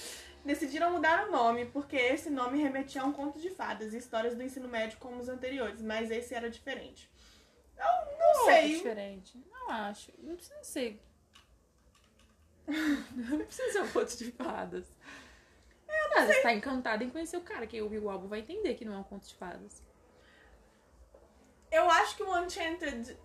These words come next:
Speaker 1: só não combina muito com esse álbum, porque tem umas músicas que ela não tá nada Enchanted.
Speaker 2: É, Haunted. <laughs> Poderia ser Haunted. Eu acho que Speak Now também não, não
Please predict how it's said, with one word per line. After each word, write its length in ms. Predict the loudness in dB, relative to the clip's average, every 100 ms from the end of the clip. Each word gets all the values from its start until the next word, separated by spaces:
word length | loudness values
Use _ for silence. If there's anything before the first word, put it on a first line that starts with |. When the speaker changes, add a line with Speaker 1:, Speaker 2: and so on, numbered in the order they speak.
| -20
Speaker 1:
só 200 | -4 2
não 180 | 6 4
combina 360 | 4 2 2 0
muito 240 | 2 0 0
com 80 |
esse 220 | -4 -4 -4
álbum, 300 | -4 -4 -6
porque 180 | -4
tem 140 | -4 0
umas 200 | 2 2
músicas 420 | 0 -4 -6 -10
que 80 | -4
ela 100 | 0
não 180 | 0 0
tá 220 | 4 4
nada 400 | 6 4 6 6 4 4 0
Enchanted. 840 | 0 4 6 8 8 4 2 0 2
Speaker 2:
É, 300 | 0 2 4
Haunted. 640 | 4 4 4 4 2 -4 -6 -12 -10
<laughs> 220 | -8 -4
Poderia 440 | 0 2 2 0
ser 200 | -2 -2
Haunted. 340 | 0 0 -4 -10 -10 -2 4 4 6
Eu 120 | 8
acho 180 | 8 6
que 80 | 2
Speak 280 | -4 -8 -2
Now 240 | 0 0
também 200 | 0 -4
não, 140 | -4 -6
não 240 | -6 -10